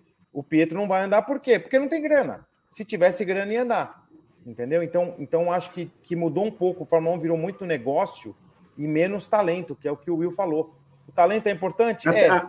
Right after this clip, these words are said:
Speaker 2: a, até o
Speaker 1: mas
Speaker 2: Piastri, né?
Speaker 1: desde que
Speaker 2: Tipo, o
Speaker 1: venha com
Speaker 2: Piastri no ano
Speaker 1: caminhão de
Speaker 2: anterior.
Speaker 1: dinheiro. Não andou. Não andou.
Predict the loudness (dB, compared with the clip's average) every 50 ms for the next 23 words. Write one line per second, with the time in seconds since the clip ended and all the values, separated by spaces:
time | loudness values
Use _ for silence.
0 | 4 6 6 6 8 8 6 8 10 10 10 10 12 12 12 12 12 10 8 6
1 | 6 6 8 10 10 10 10 8 6 6 8 8 10 10 10 10 12 12 10 8
2 | 8 8 10 10 12 10 10 10 10 12 12 12 12 12 12 10 6 2 -6 -12
3 | _ _ _ _ _ _ _ _ _ _ _ _ _ _ _ _ _ _ _ _
4 | _ _ _ _ _ _ _ _ _ _ _ _ _ _ _ _ _ _ _ _
5 | _ _ _ _ _ -4 0 2 2 4 4 2 2 0 -4 -8 -20 _ _ _
6 | _ _ _ _ _ _ -6 -4 -2 0 2 2 2 2 0 -6 -14 -20 _